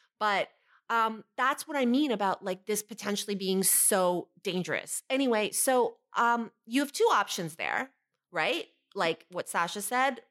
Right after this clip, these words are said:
of how to address this, or you can rethink, and we can all rethink how we, how we respond to people who have views that are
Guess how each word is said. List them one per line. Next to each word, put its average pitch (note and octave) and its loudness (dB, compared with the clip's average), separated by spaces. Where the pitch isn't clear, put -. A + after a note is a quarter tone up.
of F3 0
how E3+ 0
to G3 -6
address E3 -4
this, B3 -4
or D4 2
you C#4+ 0
can D#4+ 0
rethink, D#4 0
and B3 -2
we C4 -2
can B3+ -4
all C4 2
rethink B3 -4
how G#3+ 0
we, A3 -6
how C4 2
we C#4+ 2
respond A3 0
to G#3 -2
people C4 0
who A#3 0
have G#3 0
views A3 0
that - -4
are F#3+ 0